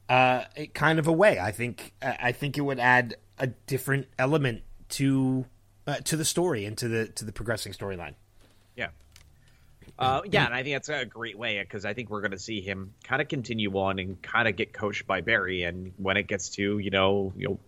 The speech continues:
Speaker 2: "I'm waiting for that moment. Why the mask?" It's like, "Well, you have to protect your identity." And I'm like, "Why?" You know?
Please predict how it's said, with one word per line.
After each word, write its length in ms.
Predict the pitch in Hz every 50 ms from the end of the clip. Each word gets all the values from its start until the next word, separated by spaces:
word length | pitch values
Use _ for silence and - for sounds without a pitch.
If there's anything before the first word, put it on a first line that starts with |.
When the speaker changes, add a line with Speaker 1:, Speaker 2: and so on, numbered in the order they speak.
| - _ _ _ _ _ _ -
Speaker 2:
"I'm 140 | - 110 113
waiting 240 | 117 120 120 120 98
for 60 | -
that 100 | 123 110
moment. 240 | 104 110 113 - -
Why 200 | 95 95 90 92
the 100 | 90 101
mask?" 380 | 92 104 123 117 98 - - -
It's 80 | - -
like, 120 | 113 98
"Well, 120 | 95 104 104
you 80 | 98
have 100 | 92 101 -
to 60 | -
protect 280 | - 90 - 98 90 95
your 120 | 92 85
identity." 380 | 85 85 85 110 101 90 90 90
And 60 | 85
I'm 40 | 87
like, 140 | 87 87 - -
"Why?" 300 | - 85 90 107 101 - - - - _ _ - - - - - - - _ -
You 100 | 95 98
know? 220 | 98 87 85 90